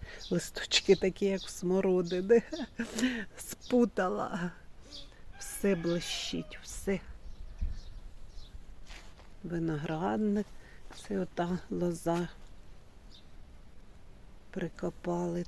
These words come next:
тут. Бур'яну. Капець, грязний такий город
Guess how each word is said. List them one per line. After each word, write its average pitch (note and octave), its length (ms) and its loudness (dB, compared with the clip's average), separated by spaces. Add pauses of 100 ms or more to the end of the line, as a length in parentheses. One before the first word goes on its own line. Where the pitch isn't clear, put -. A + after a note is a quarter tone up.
тут. E3+ 200 -6 (1300)
Бур'яну. G#3 1080 8 (1600)
Капець, F#3 920 6
грязний F3+ 880 6
такий F3+ 400 0 (840)
город F3 840 4